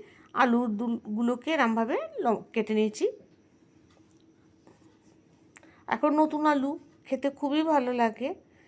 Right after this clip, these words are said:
এবার কড়াই, গ্যাসেতে কড়াই বসিয়ে দিয়েছি। কড়াইটা গরম হয়ে গেলে চার থেকে পাঁচ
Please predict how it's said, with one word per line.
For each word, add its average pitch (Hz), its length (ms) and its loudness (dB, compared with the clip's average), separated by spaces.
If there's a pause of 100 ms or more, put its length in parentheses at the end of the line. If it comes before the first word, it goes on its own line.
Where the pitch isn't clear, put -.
(220)
এবার 285 160 2 (100)
কড়াই, 269 240 8 (420)
গ্যাসেতে 240 380 2 (120)
কড়াই 247 340 8
বসিয়ে 247 380 -4
দিয়েছি। 254 340 -4 (2250)
কড়াইটা 285 280 6
গরম 285 300 8 (100)
হয়ে 330 220 -2
গেলে 254 240 2 (460)
চার 262 220 4
থেকে 294 220 -2
পাঁচ 285 220 2